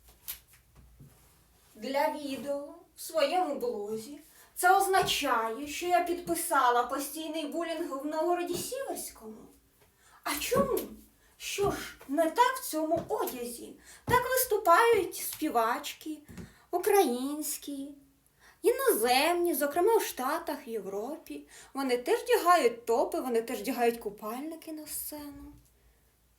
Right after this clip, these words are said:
Ти кажеш, що не керуєшся законом стаї. Але разом з тим, ти мене булиш і обзиваєш без причин. Ти почала мене принижувати, ти висловлюєш ненависницькі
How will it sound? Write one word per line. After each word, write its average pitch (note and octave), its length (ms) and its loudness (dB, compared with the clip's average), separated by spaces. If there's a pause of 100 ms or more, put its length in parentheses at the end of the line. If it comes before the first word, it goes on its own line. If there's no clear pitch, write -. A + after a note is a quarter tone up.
(120)
Ти D#4+ 120 -8
кажеш, G4 300 6
що G4 180 -2
не F4+ 80 2
керуєшся F#4 580 2
законом F4 540 -2
стаї. A#3 1200 -12 (540)
Але B3+ 300 -14
разом D4 440 -8
з - 200 -4
тим, G#3 480 -10 (360)
ти F#4+ 80 6
мене C5 440 2
булиш F4+ 500 6
і E4+ 40 2
обзиваєш F4 580 2
без D#4+ 280 2
причин. - 800 -6 (600)
Ти D#4 120 -8
почала A4+ 380 0 (100)
мене B4+ 260 0
принижувати, D#4+ 1000 0
ти D4+ 280 -2
висловлюєш A#4 760 2
ненависницькі D#4+ 1080 -2